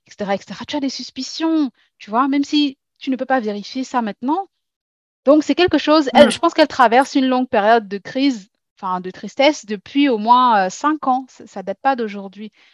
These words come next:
Speaker 1: Et aujourd'hui, certainement que pour elle, ce sera même comme une libération. Parce qu'au moins, ça y est, terminé, elle en aura fini avec cette histoire. Moi, je pense que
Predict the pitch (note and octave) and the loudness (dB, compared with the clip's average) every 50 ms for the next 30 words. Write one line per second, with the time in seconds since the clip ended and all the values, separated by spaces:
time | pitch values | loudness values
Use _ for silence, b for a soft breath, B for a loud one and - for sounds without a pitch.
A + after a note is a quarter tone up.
0 | - - A#3+ D4 C4+ C#4 A#3 A3+ B3+ - - A3+ A3 - G#3+ A3 C4 C#4+ - C4+ | -2 2 2 4 4 4 2 0 -2 0 0 0 0 0 -4 -2 -2 -2 -2 -4
1 | _ - G3+ A3 A#3+ A#3+ - G#3+ - - - A3+ A#3 A#3 A#3 A3+ - A3 A3 A3 | _ -2 0 0 0 0 -2 -10 -8 -4 -2 -2 -2 -2 -4 -4 -4 -4 -4 -4
2 | A3 G#3+ G#3 G3+ F3+ F#3 F#3 F3 E3+ E3 - - - C4 D#4+ G4 _ _ _ _ | -4 -4 -6 -6 -4 -4 -4 -4 -6 -10 -10 -10 -10 -10 -10 -10 _ _ _ _
3 | _ _ _ _ - - G3+ G3+ G3 G3 A#3+ C4 C#4+ C#4 - _ _ _ _ _ | _ _ _ _ -14 -12 -10 -10 -4 2 6 6 6 6 4 _ _ _ _ _
4 | - - F3+ F3 G#3+ B3 - - G#3+ F3+ F3+ F#3 A3 A#3+ A#3+ G#3+ F#3+ F#3+ F#3+ F#3 | -10 -8 -6 -6 -6 -8 -6 -6 -6 -6 -6 -8 -6 -4 -4 -4 -6 -8 -10 -10
5 | G#3 G#3+ - - A3 G#3+ A3 A3 G#3 F#3+ F#3+ _ - G#3 G3 - G3 F3 - - | -10 -10 -10 -12 -10 -10 -8 -8 -8 -10 -10 _ -14 -14 -14 -14 -18 -20 -18 -12
6 | G#3 G3 F#3+ F#3 F3+ _ - G#3+ A#3 A#3+ A3+ - G#3+ A3 - - - A3 G#3 G3+ | -10 -8 -8 -10 -12 _ -18 -16 -14 -14 -12 -12 -14 -14 -14 -14 -12 -10 -10 -10